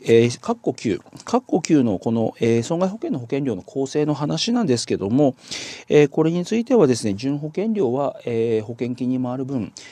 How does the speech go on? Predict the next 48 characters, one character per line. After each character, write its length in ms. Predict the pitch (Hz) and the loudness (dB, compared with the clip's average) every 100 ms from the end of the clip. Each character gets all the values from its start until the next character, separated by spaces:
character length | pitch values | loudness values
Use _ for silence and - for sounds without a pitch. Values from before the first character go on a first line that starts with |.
| - - | -20 -8
残 240 | 139 156 | -6 -2
り 100 | 156 | -2
の、 220 | 160 160 - | -2 -4 0
え 180 | 127 131 | 2 2
ー、 20 | |
付 120 | - | 0
加 60 | 139 | -4
保 60 | |
険 200 | 131 165 | 0 -4
料 260 | 196 143 120 | -2 -2 -2
が 240 | 147 143 - | -6 -8 -12
こ 140 | - - | -16 -6
こ 80 | 104 | -6
に 80 | |
書 100 | 104 | -2
い 60 | 120 | 0
て 80 | 120 | 2
あ 20 | |
る、 180 | 135 - - | 2 0 -2
え 240 | 98 90 | -2 -2
ー、 40 | |
保 60 | 90 | -2
険 200 | - 104 | -2 -2
会 140 | 101 | -2
社 80 | 98 | -6
の 160 | 80 76 | -10 -14
事 200 | - 95 | -12 -10
業 180 | 87 85 | -10 -8
の 80 | 156 | -8
運 180 | 104 98 | -8 -8
営 60 | 92 | -8
費 100 | - | -8
と 80 | |
か、 200 | 98 - - | -10 -10 -6
そ 140 | 139 | -2
う 40 | 123 | 0
い 40 | |
う 20 | |
も 140 | 123 151 | 0 0
の 80 | |
に 100 | 190 | 2
な 80 | 139 | 0
っ 40 | 156 | 0
て 140 | 135 | -2
い 80 | 113 | -2
く 140 | 135 | -2
の 100 | 120 | -4
で、 220 | 107 156 | 4 2